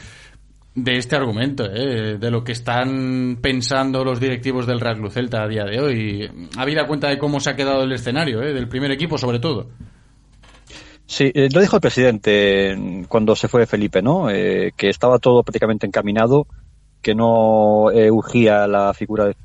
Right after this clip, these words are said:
Speaker 2: director deportivo y que lo que, em, quedaba por hacer, pues, que no era, no era urgente. O sea, que, que eso quiere decir que el Celta tiene avanzadas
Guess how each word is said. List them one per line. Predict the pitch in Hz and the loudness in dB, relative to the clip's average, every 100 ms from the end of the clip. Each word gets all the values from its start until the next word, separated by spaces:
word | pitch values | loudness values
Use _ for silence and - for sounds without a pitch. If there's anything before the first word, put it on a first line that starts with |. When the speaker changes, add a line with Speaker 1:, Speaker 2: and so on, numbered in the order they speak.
| - | -6
Speaker 2:
director | 104 98 110 | -4 -2 -4
deportivo | 104 107 - 127 151 - _ _ _ _ _ _ _ - - - _ | -4 -4 0 2 2 -2 _ _ _ _ _ _ _ -20 -20 -20 _
y | 113 | -8
que | - 104 | -2 0
lo | 101 | 0
que, | 107 98 | 0 2
em, | 101 95 101 | 2 0 -4
quedaba | 95 104 107 | 0 2 2
por | 110 | 2
hacer, | 101 - 110 107 | 0 0 -2 0
pues, | 123 113 | -4 -4
que | - 90 | -8 -8
no | 90 | -8
era, | 85 82 82 82 85 92 | -6 -6 -8 -8 -12 -12
no | 92 | -8
era | 87 | -8
urgente. | 82 117 104 | -4 -4 -4
O | 87 | -6
sea, | - 90 | -4 -4
que, | 87 | -6
que | - | -10
eso | 85 | -12
quiere | 110 107 | -2 -2
decir | 101 113 104 | 0 -2 -2
que | 113 | -2
el | |
Celta | 95 101 107 | -2 -4 -4
tiene | 110 101 | -2 -2
avanzadas | 95 92 101 98 92 - | -2 -2 0 2 0 -6